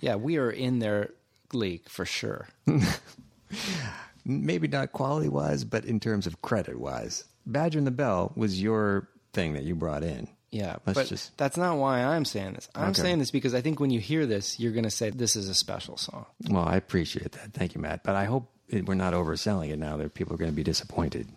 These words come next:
Speaker 1: I don't think they will. I think
Speaker 2: Okay.
Speaker 1: it lives up to it.
Speaker 2: So this is, this one is called Outside Looking In,
Speaker 1: Mm-hmm.
Speaker 2: and it's,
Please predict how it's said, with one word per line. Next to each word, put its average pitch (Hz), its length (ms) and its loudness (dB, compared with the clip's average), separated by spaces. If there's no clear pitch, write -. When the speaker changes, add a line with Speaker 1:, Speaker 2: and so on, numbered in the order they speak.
Speaker 1:
I 110 60 0
don't 110 160 2
think 117 160 -2
they 117 120 0
will. 117 160 2
I 98 80 -4
think 107 200 2
Speaker 2:
Okay. - 120 -2
Speaker 1:
it 110 40 -2
lives 104 220 -4
up - 120 -6
to - 80 -6
it. - 100 -10
Speaker 2:
So 156 160 0
this 180 260 0
is, 139 280 0
this 160 300 -2
one 139 280 2
is 107 280 0
called 101 340 0
Outside 107 540 0
Looking 113 540 0
In, 95 400 0
Speaker 1:
Mm-hmm. 107 320 -8
Speaker 2:
and 98 180 -2
it's, 90 280 -2